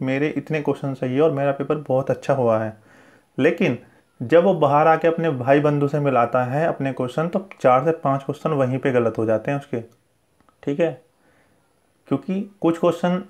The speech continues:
किसी दूसरे बंदे को श्योर होते हैं, कुछ क्वेश्चन किसी दूसरे बंदे को श्योर होते हैं। जब आपस में डिस्कस करते हैं बाहर आके, तो तब पता चलता है कि यार मेरा जो, जो मैं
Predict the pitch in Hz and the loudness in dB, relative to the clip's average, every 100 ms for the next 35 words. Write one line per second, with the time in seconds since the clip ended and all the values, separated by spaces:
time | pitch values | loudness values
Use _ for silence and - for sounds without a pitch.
0 | _ - 131 127 127 147 147 147 151 151 | _ -6 -4 -2 0 2 2 0 -2 0
1 | 151 156 147 147 151 151 139 - 120 120 | 2 4 2 0 -4 -4 -4 -4 -6 -6
2 | 113 120 131 151 156 139 127 123 123 110 | -4 -4 -2 0 2 2 0 -2 0 0
3 | 107 110 113 - - - _ 135 135 143 | 0 -4 -8 -10 -20 -20 _ 0 4 4
4 | 143 143 160 151 127 - 160 - 147 147 | 4 0 0 -2 -4 0 0 2 2 2
5 | 143 139 135 131 131 165 214 - _ - | 0 0 2 2 0 0 -4 -4 _ -20
6 | _ 147 147 170 175 170 170 165 165 170 | _ -4 0 2 4 6 4 4 2 4
7 | 143 143 139 139 143 - - 131 120 151 | 6 6 4 4 2 0 -6 -6 2 2
8 | 156 147 147 - | 4 2 0 -2